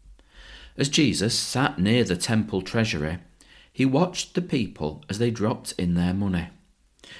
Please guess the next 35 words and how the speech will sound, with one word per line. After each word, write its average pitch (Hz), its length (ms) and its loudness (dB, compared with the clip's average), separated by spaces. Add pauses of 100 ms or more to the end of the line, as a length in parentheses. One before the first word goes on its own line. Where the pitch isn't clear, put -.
(120)
Many 120 240 8
rich 110 320 2
men 87 320 4
dropped 98 420 0
in 80 140 0
a 85 60 -2
lot 92 280 -2
of 85 120 -2
money. 87 320 0 (560)
Then 107 360 2
a 92 60 -4
poor 120 380 2
widow 107 360 2
came 85 340 -4
along 82 380 -4 (280)
and 117 140 0
dropped 131 320 0
in 117 160 0
two 147 340 2
little 123 380 -2
copper 120 340 -4
coins 85 680 -2 (360)
worth 113 220 -2
about 101 240 -2
a - 80 -6
penny. 90 440 -2 (960)
He - 140 -8
called 156 320 2
his 95 140 -6
disciples 92 640 -4
together 110 480 2
and 92 120 2
said 135 280 0
to 123 100 -2
them, 104 260 2